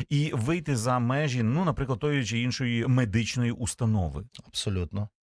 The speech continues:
Speaker 2: Абсолютно,
Speaker 1: Абсолютно
Speaker 2: без, без,
Speaker 1: нормально,
Speaker 2: без
Speaker 1: абсолютно
Speaker 2: проблем.
Speaker 1: спокійно,
Speaker 2: Тим
Speaker 1: так?
Speaker 2: більше, враховуючи наш бекграунд відношення до психіатрії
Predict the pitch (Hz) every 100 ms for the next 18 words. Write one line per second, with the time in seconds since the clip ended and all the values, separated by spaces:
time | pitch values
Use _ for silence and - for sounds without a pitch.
0 | _ - - - 95 - 110 131 - 160
1 | 165 185 - - 147 120 98 107 120 143
2 | 120 107 135 180 143 98 87 101 147 196
3 | 202 156 151 - 180 147 127 147 135 151
4 | 110 120 120 139 135 113 98 107 101 113
5 | 131 113 104 98 98 117 - 110 113 110
6 | - 110 101 127